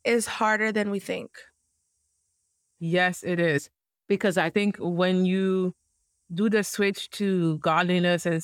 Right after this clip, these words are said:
Speaker 2: and sanctification, your flesh is still asking for it. And then you're
Speaker 1: Mm-hmm.
Speaker 2: like, "Oh, what am I going to do? How am I gonna do this?" And,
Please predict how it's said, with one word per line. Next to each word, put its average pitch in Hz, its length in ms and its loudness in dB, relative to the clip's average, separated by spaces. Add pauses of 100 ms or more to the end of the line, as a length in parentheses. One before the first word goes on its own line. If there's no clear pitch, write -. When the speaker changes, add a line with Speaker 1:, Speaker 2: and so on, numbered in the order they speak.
(120)
Speaker 2:
and 170 240 0
sanctification, 175 760 -2
your 160 180 2
flesh 170 380 -2
is 165 140 -4
still 165 220 -2
asking 160 500 -2
for 208 260 0
it. 220 180 -2 (460)
And 220 220 0
then 180 240 2
you're 185 140 4
Speaker 1:
Mm-hmm. 170 40 -2
Speaker 2:
like, 160 200 0
"Oh, 175 560 2
what 165 200 2
am 185 140 2
I 180 80 2
going 170 220 0
to 170 100 -4
do? 165 180 0
How 165 300 0
am 180 60 -2
I - 20 -2
gonna 165 220 0
do 170 180 -2
this?" 165 300 2
And, 156 260 -2